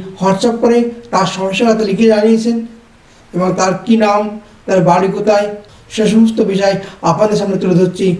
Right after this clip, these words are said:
চলুন শুরু করা যাক। এই মুহূর্তে আপনারা যারা আমার YouTube চ্যানেলে আজ প্রথম দর্শক, তাদেরকে অনুরোধ করব যে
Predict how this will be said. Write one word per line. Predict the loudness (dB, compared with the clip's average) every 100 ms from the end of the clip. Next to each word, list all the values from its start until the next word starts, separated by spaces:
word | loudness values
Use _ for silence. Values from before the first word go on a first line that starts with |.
| -8 -12
চলুন | 0 2 2 0 -4 -8
শুরু | -4 -2
করা | 0 -2
যাক। | -4 -8 -16 -20 -20 -20 _ -20 -20 -20 -20 -14 -14 -14 -20 -12 4
এই | 4 6
মুহূর্তে | 4 4 2 2 0 -8 -2
আপনারা | 0 4 4
যারা | 4 2 -2 -8 -8
আমার | 0 2 4
YouTube | 4 2 2
চ্যানেলে | 2 4 4 2 -2 -4
আজ | -2 -2 -4 0
প্রথম | 2 4 2
দর্শক, | 0 0 0 0 -4 -14 -18 -4
তাদেরকে | 0 2 4 2 2 -6 2
অনুরোধ | 4 4 4
করব | 0 2 0 0 -8 -2
যে | 4 4